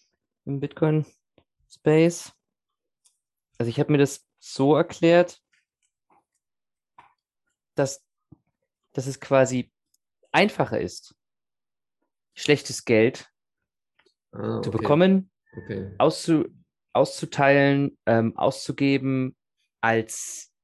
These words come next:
Speaker 1: quasi sich wirklich Gedanken zu machen, ähm, dass ich, dass ich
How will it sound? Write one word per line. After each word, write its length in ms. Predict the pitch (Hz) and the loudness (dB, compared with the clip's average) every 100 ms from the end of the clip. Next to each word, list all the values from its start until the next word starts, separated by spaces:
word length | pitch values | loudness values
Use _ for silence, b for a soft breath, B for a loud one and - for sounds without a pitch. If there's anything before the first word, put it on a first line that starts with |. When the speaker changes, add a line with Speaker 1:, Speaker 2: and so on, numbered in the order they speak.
| _ | _
Speaker 1:
quasi 840 | - 120 113 113 113 110 107 - _ | -4 2 2 0 -2 -4 -6 -8 _
sich 340 | - 113 - | -10 -10 -6
wirklich 480 | 127 131 139 127 - _ b b b b b _ _ | -6 -2 -2 -2 -4 _ b b b b b _ _
Gedanken 460 | 127 117 127 - 135 | -2 0 0 -2 -8
zu 160 | - | -2
machen, 500 | 127 123 139 127 117 _ _ _ _ _ _ _ - | 0 0 -2 -4 -6 _ _ _ _ _ _ _ -4
ähm, 600 | 117 117 117 113 113 107 _ _ _ _ _ _ _ _ _ _ _ _ _ - - | -2 0 0 -2 -6 -10 _ _ _ _ _ _ _ _ _ _ _ _ _ -20 -4
dass 160 | 131 | -4
ich, 200 | 117 - - | -4 -14 -8
dass 180 | 127 | -8
ich 180 | 113 - | -8 -16